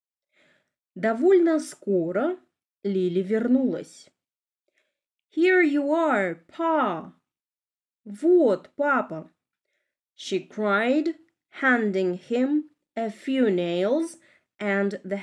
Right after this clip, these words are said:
hammer. Она крикнула, э, протягивая или передавая ему несколько гвоздей и молоток.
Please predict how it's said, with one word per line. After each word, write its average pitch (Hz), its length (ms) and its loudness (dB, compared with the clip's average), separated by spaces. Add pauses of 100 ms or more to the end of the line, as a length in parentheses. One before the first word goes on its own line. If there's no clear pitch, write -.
hammer. 226 540 -2 (1300)
Она 196 240 -2
крикнула, 277 800 -2 (960)
э, 175 340 -6 (100)
протягивая 185 840 -2
или 180 200 -4
передавая 196 680 -2
ему 208 520 -2 (460)
несколько 196 560 -4
гвоздей 180 840 0 (220)
и 277 300 -6
молоток. 196 720 -6